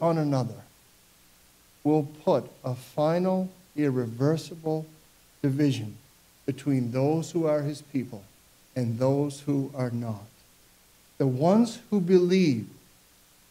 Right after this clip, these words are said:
will be delivered, and the ones who did not believe, like Pharaoh and, and, and his worshipers, they will suffer the consequences. So, my friend, my question is,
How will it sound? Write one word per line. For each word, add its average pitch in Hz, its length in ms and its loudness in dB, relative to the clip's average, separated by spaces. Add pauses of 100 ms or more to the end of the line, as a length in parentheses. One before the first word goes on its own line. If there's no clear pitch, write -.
(140)
will 156 140 6
be 156 200 4
delivered, 156 580 4 (1040)
and 143 140 4
the 131 60 4
ones 175 420 4
who 180 120 0
did 185 420 4
not 127 360 2
believe, 117 400 -4 (320)
like 127 180 -2
Pharaoh 190 600 2 (180)
and, 139 400 0
and, 139 320 2 (360)
and 143 220 4
his 175 200 2
worshipers, 147 460 -2 (1160)
they 127 100 -2
will 147 140 2
suffer 135 400 -4
the 117 100 -8
consequences. 113 720 -8 (1600)
So, 180 160 6
my 190 200 6
friend, 123 500 -4
my 156 100 -2
question 151 600 0
is, 113 380 -10